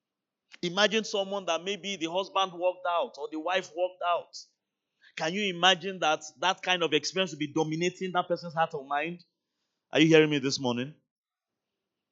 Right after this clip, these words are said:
That's the question we're addressing. What is dominating your heart? What is reigning in your heart? Because if the negative trends around you get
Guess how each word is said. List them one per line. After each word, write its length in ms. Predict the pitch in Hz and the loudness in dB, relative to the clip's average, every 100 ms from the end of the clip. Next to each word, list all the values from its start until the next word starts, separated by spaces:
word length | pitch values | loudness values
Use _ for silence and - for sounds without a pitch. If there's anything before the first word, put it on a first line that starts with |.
| _ _ - - - | _ _ -20 -8 4
That's 260 | 185 185 | 6 6
the 100 | 143 | -2
question 380 | - 170 - 165 | 4 4 6 2
we're 140 | 151 | 2
addressing. 440 | 131 151 147 139 135 | 2 2 2 0 6
What 260 | 175 185 - - | 8 8 4 -6
is 220 | 139 117 | -4 -2
dominating 840 | 135 135 135 139 147 147 151 147 | 0 -2 -4 -6 -6 -4 -6 -4
your 200 | 127 113 | -4 -2
heart? 200 | 131 - 139 | -2 -4 -4
What 200 | 160 147 | -6 -6
is 160 | 117 | -6
reigning 260 | 127 139 131 | -4 -2 -2
in 140 | 113 | -6
your 160 | 113 104 | -10 -8
heart? 320 | 127 - - - - _ - - | -6 -6 -10 -18 -20 _ -20 -10
Because 400 | 180 185 214 208 - - | -6 4 6 4 -2 -2
if 480 | 269 294 294 - - _ _ _ 131 | 6 6 6 0 -12 _ _ _ -6
the 360 | 196 180 180 _ 131 | -4 -4 -6 _ -14
negative 1000 | 165 214 240 147 226 247 247 247 240 - | -2 4 4 4 4 4 4 2 2 0
trends 580 | - 202 220 220 214 170 | -10 -2 2 4 2 0
around 520 | 165 175 190 196 160 | 0 4 2 2 -4
you 440 | 180 165 127 127 - _ - _ | -6 -4 -4 -6 -10 _ -20 _
get 220 | 202 226 | 6 6